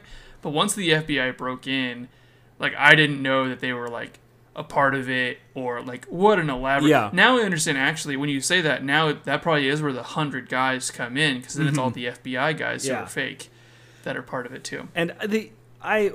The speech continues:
Speaker 2: I have in my notes, the end of this movie had me grinning like an idiot because I went through that exact same, like, thought process. And then as soon as Redford, like, rolls over and smiles,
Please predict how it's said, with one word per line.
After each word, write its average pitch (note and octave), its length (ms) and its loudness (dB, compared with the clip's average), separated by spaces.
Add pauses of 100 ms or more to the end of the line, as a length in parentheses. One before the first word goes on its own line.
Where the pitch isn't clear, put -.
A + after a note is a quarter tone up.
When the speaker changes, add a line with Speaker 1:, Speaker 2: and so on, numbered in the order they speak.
Speaker 2:
I E3 140 4
have D#3+ 240 2
in D#3 100 0
my C#3 120 0
notes, C#3+ 380 0
the C3 220 -4
end E3 160 2
of F#3 100 0
this E3 220 -2
movie C#3+ 320 0
had B2+ 200 -2
me B2 120 -2
grinning B2+ 460 -2
like A#2+ 240 -2
an A#2+ 80 -4
idiot A2 480 -6
because B2+ 280 -4
I C#3 80 2
went D3 220 0
through D3 140 0
that C3+ 200 0
exact C#3 520 0
same, D#3+ 640 0
like, B2 340 -2
thought D#3 300 2
process. A#2+ 640 -4 (480)
And B2+ 500 0 (100)
then D3 420 4
as C#3 200 0
soon E3 240 2
as D3 160 4
Redford, C#3 580 0
like, A#2 220 -2
rolls C3+ 400 0
over C3 380 0
and A#2+ 120 -2
smiles, A#2+ 760 -4